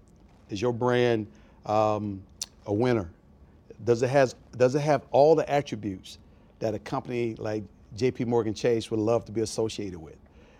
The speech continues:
And those attributes, do they correlate with what J P Morgan Chase mission really is? Understanding that,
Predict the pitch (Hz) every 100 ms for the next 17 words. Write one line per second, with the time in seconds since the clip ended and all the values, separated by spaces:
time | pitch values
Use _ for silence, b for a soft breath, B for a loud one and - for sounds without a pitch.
0 | b 104 113 139 - 139 143 - 107 107
1 | 92 110 120 - 151 147 120 117 110 110
2 | 107 113 110 110 110 104 107 101 - 117
3 | 107 - - 104 113 123 - 101 - -
4 | b b - - - 113 117 107 113 90
5 | - - b b b b b b - -
6 | 147 156 - 156 123 117 127 92